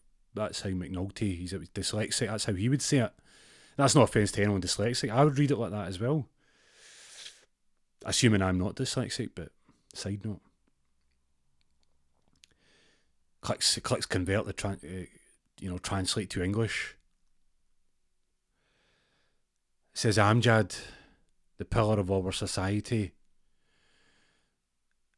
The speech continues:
A handsome man with strong arms who holds Alloa Town Centre together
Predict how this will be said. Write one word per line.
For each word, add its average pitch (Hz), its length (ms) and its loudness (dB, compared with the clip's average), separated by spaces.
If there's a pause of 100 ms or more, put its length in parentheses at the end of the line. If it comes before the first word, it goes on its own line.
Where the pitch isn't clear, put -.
A 98 80 0
handsome 107 440 4
man 98 360 0
with 92 100 -2
strong 107 380 4
arms 98 800 0 (760)
who 101 120 0
holds 101 640 -2
Alloa 95 380 -2
Town 101 240 -2
Centre 98 340 -2
together 98 560 -2